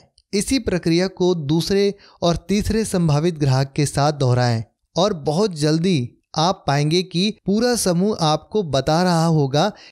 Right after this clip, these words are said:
कि वे इस बिजनेस में क्यों शामिल होना चाहते हैं। अगर आप प्रस्तुति के दौरान हाथ से सूची बनाना ज़्यादा पसंद करते हों, तो प्राथमिकता बताने वाले हर व्यक्ति से आप पूछ सकते हैं, "आपने इसी को क्यों चुना?"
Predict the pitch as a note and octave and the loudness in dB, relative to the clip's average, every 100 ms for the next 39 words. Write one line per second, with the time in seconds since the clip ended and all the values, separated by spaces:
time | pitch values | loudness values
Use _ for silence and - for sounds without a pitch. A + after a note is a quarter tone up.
0 | - G3+ F3+ F3+ G#3 F3 D#3 C3+ C#3 E3+ | -4 -2 0 0 0 -2 -2 -2 0 0
1 | F3 F#3 G#3+ - F#3 G3 D3 C#3+ D#3 C3+ | 0 -2 -2 -2 0 0 0 2 2 4
2 | C#3 D#3+ A#2+ A2 B2+ A2+ G#2+ G#2 _ - | 2 0 0 0 0 2 0 -4 _ -4
3 | D3+ G3 G3 C3+ D3 D3 D3+ - D#3 D3+ | 0 0 0 0 0 0 -4 -2 -4 -2
4 | F3+ F3+ D3+ C3+ C#3 C#3 C3+ D#3 - _ | -2 -2 0 2 2 2 0 -4 -12 _
5 | - E3+ G#3+ - G#3 F#3+ E3+ D#3+ F#3+ D#3+ | -2 -2 -2 -2 -4 -2 -4 -2 -2 0
6 | C#3+ D#3 F3+ B2+ C3+ D#3+ F3 E3 D#3+ D3+ | 0 0 0 2 0 0 0 -2 -2 -2
7 | C3+ C3 D#3+ C#3+ C3+ E3+ - - - F#3 | -2 -2 0 2 2 -2 -6 -18 -4 -4
8 | F3+ F3 D3+ - D#3+ - G3 E3 D3 C#3 | 0 -2 -2 -4 -6 -2 -2 0 -2 0
9 | C#3 D#3+ C#3 C#3+ E3 E3 - - E3 G3+ | 0 0 2 2 0 -2 -16 -8 -2 0
10 | F#3+ D3+ - D#3 - F#3+ - F#3 G3+ - | 0 -2 0 -2 0 -4 0 -2 -2 -4
11 | F#3+ F3+ D3 C3+ - A2+ A2 A2 _ _ | -2 0 -2 -4 -2 -2 -2 -6 _ _
12 | _ D3+ E3 E3+ E3+ F3 D3+ - _ E3 | _ -2 -2 0 0 2 0 -6 _ -4
13 | - G3+ G3 A3+ B3 B3 F#3+ B2+ A2 | 0 -2 -2 -4 -2 -2 -2 -2 -4